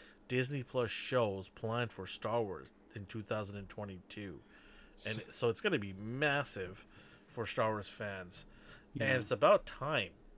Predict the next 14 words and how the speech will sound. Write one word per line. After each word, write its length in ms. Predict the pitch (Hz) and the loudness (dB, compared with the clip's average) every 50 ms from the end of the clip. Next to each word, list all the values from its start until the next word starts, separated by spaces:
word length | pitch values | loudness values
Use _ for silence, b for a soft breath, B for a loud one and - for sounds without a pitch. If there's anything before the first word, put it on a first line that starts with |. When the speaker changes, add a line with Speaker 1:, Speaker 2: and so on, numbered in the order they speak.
| - - - - - B B B B B B B B B - | -20 -20 -20 -20 -20 B B B B B B B B B 0
Speaker 1:
What 200 | 123 139 - 247 | 2 4 4 6
I, 80 | 220 151 | 4 4
what 200 | 135 131 175 233 | 4 6 8 8
I'm 200 | 285 330 285 165 - 131 131 131 | 8 6 6 0 -8 -12 -6 0
looking 340 | 143 151 165 - - 180 147 | 2 2 2 2 0 -4 -4
forward 440 | - - - 127 123 127 135 127 - | -4 0 2 4 6 4 4 2 0
to 120 | - 120 | -6 -6
seeing 460 | - - - - 127 127 127 123 113 | -6 -6 -8 -6 -4 -4 -2 -4 -4
is 280 | 104 104 104 104 - - | -4 -6 -6 -6 -8 -6
where 180 | 123 117 113 101 | -4 -2 -2 2
I 140 | 107 127 147 | 2 0 0
can 200 | - - 185 156 - | 0 -4 -8 -8 -8
tune 260 | - - 143 135 131 | -8 -8 -6 -4 -4
in 140 | 127 120 117 | -4 -6 -4